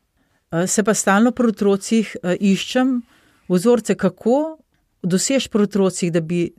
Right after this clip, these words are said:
toliko bili ustvarjalni, pa toliko znali, kot smo mi,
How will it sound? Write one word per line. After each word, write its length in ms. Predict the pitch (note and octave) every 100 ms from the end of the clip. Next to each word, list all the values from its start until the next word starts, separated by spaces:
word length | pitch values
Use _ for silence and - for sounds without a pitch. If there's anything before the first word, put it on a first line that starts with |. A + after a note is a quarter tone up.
| _ _ _ -
toliko 360 | A#3+ C4 B3+
bili 180 | G#3 A3+
ustvarjalni, 580 | G#3 - G3+ G3+ G#3 F#3+
pa 100 | F3+
toliko 240 | A3+ A#3
znali, 240 | G3+ A3 A3
kot 180 | G3+ G3
smo 160 | F#3
mi, 280 | F3 G3 C#4+